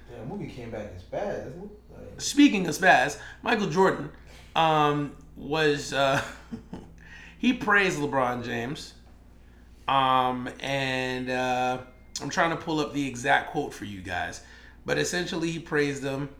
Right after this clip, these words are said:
Speaker 2: And, um, he, I don't know, it, it was kinda weird, um, how he said it. Uh, he, first and foremost, he didn't call him LeBron.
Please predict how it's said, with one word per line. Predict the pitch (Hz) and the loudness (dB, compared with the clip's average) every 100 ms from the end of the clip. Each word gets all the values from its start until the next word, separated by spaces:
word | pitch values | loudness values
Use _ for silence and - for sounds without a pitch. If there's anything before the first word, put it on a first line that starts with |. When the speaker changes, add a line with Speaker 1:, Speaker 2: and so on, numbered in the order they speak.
| - - - - - | -20 -20 -20 -20 -8
Speaker 2:
And, | 135 135 135 131 127 | -4 -2 -2 -4 -2
um, | 131 127 123 117 117 113 117 - - - - - - - - - - - - - - - - - - - - - | 0 0 0 -2 -4 -8 -12 -16 -20 -20 -20 -20 -20 -20 -20 -20 -20 -20 -20 -20 -20 -20 -20 -20 -20 -20 -20 -8
he, | 214 233 208 - 220 | -2 -2 -4 -6 4
I | 233 | 4
don't | 170 | 4
know, | 143 151 | 2 2
it, | 156 | 4
it | 190 | 0
was | 196 | 0
kinda | 202 170 | 0 0
weird, | 143 156 151 143 120 - - - - - - | -2 0 2 0 -2 -12 -20 -20 -20 -20 -10
um, | 139 131 123 | -6 -6 -6
how | 151 147 | -4 -4
he | 139 127 | -4 -6
said | - 143 139 | -4 -2 -2
it. | 139 - - - - - - - - - - - - | -4 -6 -14 -20 -20 -20 -20 -20 -20 -20 -20 -20 -16
Uh, | - 127 113 | -6 -4 -4
he, | 117 | -6
first | 113 185 185 180 | -10 -2 -2 -2
and | |
foremost, | - 156 151 147 151 | -4 -2 0 0 -2
he | |
didn't | 151 156 | -4 -4
call | - 143 139 143 | -2 2 2 2
him | 143 139 135 139 - - - - - - - - - | -2 -4 -4 -6 -10 -20 -20 -20 -20 -20 -20 -20 -16
LeBron. | 120 117 107 107 110 117 | -10 -8 -4 -2 -2 -4